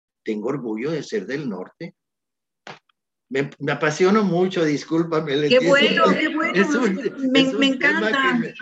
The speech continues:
Speaker 1: que me gusta demasiado, créeme, así, pero lo disfruto mucho, lo
Speaker 2: Y lo
Speaker 1: disfruto.
Speaker 2: proyectas excelentemente bien y me encanta que seas un apasionado y me encanta que es una persona como tú, apasionada en el tema,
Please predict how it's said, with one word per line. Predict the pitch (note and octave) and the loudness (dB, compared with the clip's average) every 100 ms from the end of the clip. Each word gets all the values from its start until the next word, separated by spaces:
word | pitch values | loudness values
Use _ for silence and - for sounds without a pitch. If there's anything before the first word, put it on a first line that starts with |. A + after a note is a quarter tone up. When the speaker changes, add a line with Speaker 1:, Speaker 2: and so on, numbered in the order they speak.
| - _ | -20 _
Speaker 1:
que | D#3+ E3 | -6 -2
me | D#3 | 0
gusta | C#3+ E3 F#3 G3 G3 | 2 4 2 2 0
demasiado, | F#3 F3 C#3 C3+ - D3 D#3+ D3+ A#2+ | 0 -2 -6 -8 -4 0 2 0 -2
créeme, | C#3 C#3+ C#3+ C3+ B2+ | -6 -6 -6 -4 -4
así, | A#2 - C#3+ | -6 -6 -4
pero | D3 C#3+ | 0 0
lo | C3+ C3+ | 0 -2
disfruto | B2+ - D3 D#3+ D#3+ D#3+ | -4 -8 -6 -6 -4 -4
mucho, | C#3+ A#2 - A2 | -4 -6 -8 -8
lo | A2 | -4
Speaker 2:
Y | A3+ | -4
lo | |
Speaker 1:
disfruto. | A3 A3 A3+ | -2 -4 -2
Speaker 2:
proyectas | A3+ A3+ A#3 B3+ C#4+ D4 C4+ | -2 2 4 4 2 0 0
excelentemente | B3 G#3 - G#3+ A3+ A#3 C4 B3+ C4 | -6 -6 -4 -2 -2 -2 -4 -4 -2
bien | B3 B3 | -2 -2
y | C4+ | 0
me | A#3+ A3 | 0 -2
encanta | G3+ A3 A#3 B3 | 0 0 0 -2
que | A#3+ | -4
seas | F#3+ A3 G#3+ | -4 -4 -4
un | A#3+ | -6
apasionado | B3 A3+ G#3+ G3 G3+ | -6 -8 -6 -4 -2
y | B3 | 0
me | A#3 | 0
encanta | G#3 A3+ B3 C#4 | 0 0 0 -2
que | A#3+ F#3+ | -2 -4
es | F#3 | -2
una | A3+ A#3+ | -4 -2
persona | A#3 - A3 A#3+ | -4 -4 -6 -8
como | A3+ G3 F3+ | -6 -8 -8
tú, | A3+ A#3 | -2 -2
apasionada | A#3 F#3+ - F3 G3 D#4+ | 0 -4 -4 -6 -6 -4
en | C4+ | -6
el | G3 | -6
tema, | F#3 G3 G#3 A3+ | -4 -4 -4 -6